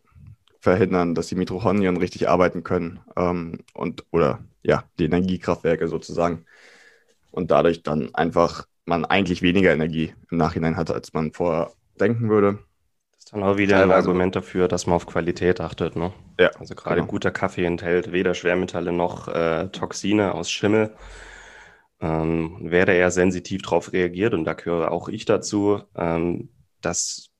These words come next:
Speaker 2: macht einen Riesenunterschied, ob man jetzt einen, einen, einen schimmelbelasteten Kaffee trinkt oder nicht. Und da auch mal verschiedene Marken ausprobiert. Wer eine Kaffee, äh,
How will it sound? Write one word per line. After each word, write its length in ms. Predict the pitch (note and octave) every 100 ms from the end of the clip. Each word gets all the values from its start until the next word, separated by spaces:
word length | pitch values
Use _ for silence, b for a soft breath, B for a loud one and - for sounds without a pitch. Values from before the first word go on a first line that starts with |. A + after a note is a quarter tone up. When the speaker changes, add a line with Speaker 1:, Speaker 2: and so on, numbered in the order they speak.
| _ _
Speaker 2:
macht 340 | F#2 G2+ -
einen 60 | G#2
Riesenunterschied, 600 | G#2+ G#2 G2 F#2+ G2+ F#2+
ob 120 | F#2
man 100 | F#2
jetzt 180 | F2 -
einen, 180 | F2+ E2+
einen, 220 | D#2 -
einen 160 | G#1+ -
schimmelbelasteten 760 | G2+ G2 F#2+ F2 F2+ - -
Kaffee 240 | F#2 E2+ -
trinkt 260 | F#2 F#2
oder 180 | E2 D#2+
nicht. 320 | E2+ A2 -
Und 180 | E2 D#2+
da 420 | E2 E2 D#2+ E2 B B B B B
auch 60 | -
mal 80 | F2
verschiedene 400 | F#2+ - F#2+ F2
Marken 360 | D#2+ E2 -
ausprobiert. 840 | - F#2 - - - F#2 F#2 - -
Wer 120 | E2+
eine 120 | F2
Kaffee, 460 | - F2+ F#2 F2+ F2
äh, 540 | - - - - -